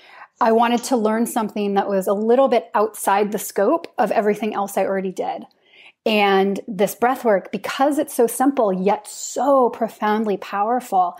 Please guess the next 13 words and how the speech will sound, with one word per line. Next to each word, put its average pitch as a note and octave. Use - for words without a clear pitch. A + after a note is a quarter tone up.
I A3+
was F#3+
like, F3+
"Yes, -
that A3+
is A3+
the G#3+
missing G3+
piece -
in G#3
what G3+
I'm F#3
doing." F3